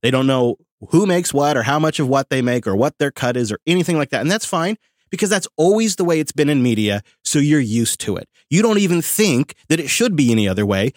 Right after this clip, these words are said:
because you've never seen it any other way. I get it. But the reality is, as somebody who deals with it, eighty percent of my off-air time is spent dealing with that stuff at least once a quarter, sometimes for multiple weeks. That's what I spend my time doing.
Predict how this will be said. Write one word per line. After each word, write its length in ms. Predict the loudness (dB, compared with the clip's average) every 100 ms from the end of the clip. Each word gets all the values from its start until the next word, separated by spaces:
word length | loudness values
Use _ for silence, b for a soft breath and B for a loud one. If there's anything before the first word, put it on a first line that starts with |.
| b
because 200 | -2 0
you've 100 | 2
never 180 | 0 0
seen 280 | -4 0 0
it 80 | 2
any 160 | 0
other 140 | 0 0
way. 160 | -2 -2
I 120 | -4
get 240 | 0 0 0
it. 180 | -4 _ b b
But 100 | -4
the 100 | 0
reality 440 | 2 2 2 2 2
is, 120 | 0
as 80 | 0
somebody 300 | 0 0 0
who 100 | 0
deals 320 | 2 2 2
with 220 | 0 -2
it, 160 | -4 -6 _ _ _ _ _
eighty 280 | 0 2 0
percent 480 | -2 -4 -2 -2 -2
of 120 | -2
my 160 | 0 0
off-air 360 | 0 0 -2
time 340 | -2 -4 -6 -10 _ _ _ _ _
is 180 | -2 0
spent 340 | 0 -2 -2 -4 _
dealing 320 | 0 2 4
with 140 | 2 0
that 240 | -4 -4
stuff 400 | -4 -4 -4 -8 _
at 180 | -4 -2
least 580 | -2 0 2 0 -2 -2
once 220 | -2 -2
a 60 | -4
quarter, 340 | -6 -8 -12 _ _ _ _ -4
sometimes 600 | -2 -2 0 0 0 0
for 160 | -2 -2
multiple 440 | 0 -2 -4 -4
weeks. 400 | -6 -8 -10 -12 _ _ _ _ -4
That's 280 | -2 0 0
what 100 | 0
I 120 | 0
spend 260 | 0 0 0
my 160 | 0
time 260 | -2 -6 -6
doing. 280 | -10 -12